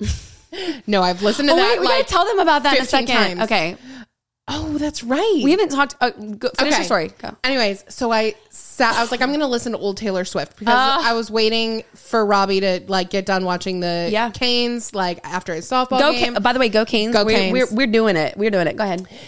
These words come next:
Speaker 1: So didn't think they'd make it this far. So, uh, anyways, I listened to Marjorie. Have you listened to that song in a while?
Speaker 2: Yeah.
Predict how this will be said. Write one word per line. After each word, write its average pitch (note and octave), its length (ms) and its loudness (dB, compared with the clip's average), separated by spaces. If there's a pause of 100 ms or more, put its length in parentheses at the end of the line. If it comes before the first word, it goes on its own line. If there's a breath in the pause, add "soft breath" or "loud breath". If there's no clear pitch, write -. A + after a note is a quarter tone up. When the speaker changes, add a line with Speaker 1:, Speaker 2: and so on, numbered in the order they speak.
(140 loud breath)
Speaker 1:
So B3 280 -2
didn't A#3 280 0
think A#3+ 160 -2
they'd B3+ 160 2
make A#3+ 160 0
it - 60 -20
this B3+ 200 -2
far. E3+ 240 2
So, F3+ 400 -2 (500 soft breath)
uh, G#3+ 460 2 (720)
anyways, A#3+ 400 -4 (320)
I A3+ 100 -2
listened A3+ 360 -6
to B3+ 80 -8
Marjorie. G3 720 -4 (1700 soft breath)
Have D4 320 0
you E4 220 2
listened A#3 440 0
to G#3+ 100 -6
that F#3+ 260 0
song F#3 260 0
in F#3+ 60 0
a G3 40 2
while? G#3+ 460 2
Speaker 2:
Yeah. A#3 160 0